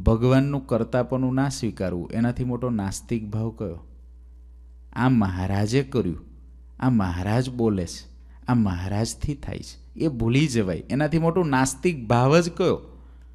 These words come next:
આસ્તિકને સતત ભગવાનનું અનુસંધાન હોય,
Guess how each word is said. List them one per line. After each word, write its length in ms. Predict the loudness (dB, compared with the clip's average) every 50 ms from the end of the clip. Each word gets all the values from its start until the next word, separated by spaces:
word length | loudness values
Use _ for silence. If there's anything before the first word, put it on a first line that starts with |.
| -20 -20 -20 -20 -20 -20 -6 0
આસ્તિકને 760 | 2 2 4 2 0 -2 0 0 0 0 0 0 0 0
સતત 480 | 0 0 0 -2 0 0 -2 -2 -2 -4
ભગવાનનું 720 | 0 0 2 2 4 4 6 6 6 6 4 4 4 2 2
અનુસંધાન 640 | 2 2 0 0 0 -2 -2 -4 -4 -6 -6 -8
હોય, 160 | -10 -12 -14